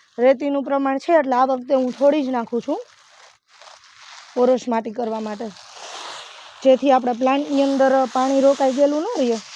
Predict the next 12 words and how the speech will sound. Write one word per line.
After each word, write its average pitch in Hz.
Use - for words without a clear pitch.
એટલે 240
રેતી 254
નાખું 214
છું. 196
અને 247
રેતીની 294
અંદર 285
આવી 285
રીતે 269
મોટા 277
કાંકરા 294
આવે 302